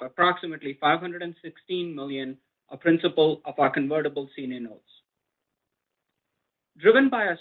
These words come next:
structurally higher sales, expanded merchandise margin, and operating efficiencies compared to pre-covid levels,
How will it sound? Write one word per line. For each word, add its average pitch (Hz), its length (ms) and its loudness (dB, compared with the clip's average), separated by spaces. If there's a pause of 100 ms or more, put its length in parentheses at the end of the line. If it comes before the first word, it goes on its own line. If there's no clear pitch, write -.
structurally 214 500 -4
higher 165 380 -4
sales, 147 280 -10 (460)
expanded 175 580 4
merchandise 160 600 -4
margin, 135 500 -8 (100)
and 139 120 -4
operating 170 460 4
efficiencies 147 680 -6 (440)
compared 170 320 6
to 156 60 2
pre-covid 147 560 4
levels, 131 320 2